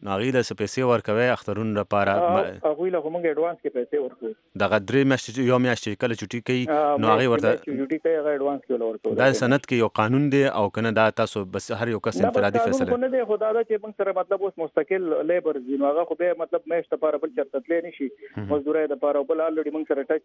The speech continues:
Speaker 2: دي، موږ سره یو د هغوی یو سسټم روان دی، نو د هغې د وجې مطلب هغه انساني همدردۍ د وجې مطلب موږ هغوی له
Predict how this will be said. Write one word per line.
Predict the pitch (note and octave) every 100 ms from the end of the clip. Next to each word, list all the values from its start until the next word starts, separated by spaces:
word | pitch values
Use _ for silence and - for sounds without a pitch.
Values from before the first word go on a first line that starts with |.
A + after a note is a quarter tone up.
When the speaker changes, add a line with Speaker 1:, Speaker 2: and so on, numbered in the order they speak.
| -
Speaker 2:
دي، | C#3+
موږ | C#3+
سره | C3+ C3+
یو | C3
د | B2
هغوی | B2+ C3+ C#3
یو | C3 A#2+
سسټم | B2+ - D#3
روان | C3 C3+ E3 D3
دی، | B2 - _ _ _ C3
نو |
د |
هغې | C#3 C#3 D3+
د |
وجې | D#3 D#3+ D3
مطلب | C#3 C#3 C#3+
هغه | C3+ C3+
انساني | C3 C#3 D#3
همدردۍ | C#3+ C#3 C3 C#3+ C#3+
د |
وجې | C#3 D3 C#3
مطلب | C3 C3+
موږ | C3+ C3+
هغوی | B2+ B2
له | C3